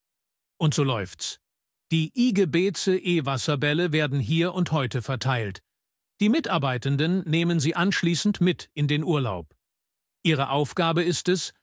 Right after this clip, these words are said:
ein Foto vom Wasserball zu schießen. Ob am Rhein oder im Schwarzwald, am Roten Meer oder am Strand von Warnemünde.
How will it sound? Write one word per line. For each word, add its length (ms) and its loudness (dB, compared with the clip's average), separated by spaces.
ein 160 2
Foto 420 2
vom 240 0
Wasserball 560 0
zu 160 -2
schießen. 640 -2
Ob 140 -4
am 160 -2
Rhein 380 0
oder 200 -2
im 120 -2
Schwarzwald, 760 -2
am 140 2
Roten 400 0
Meer 420 0
oder 280 2
am 120 0
Strand 400 -2
von 220 -2
Warnemünde. 680 0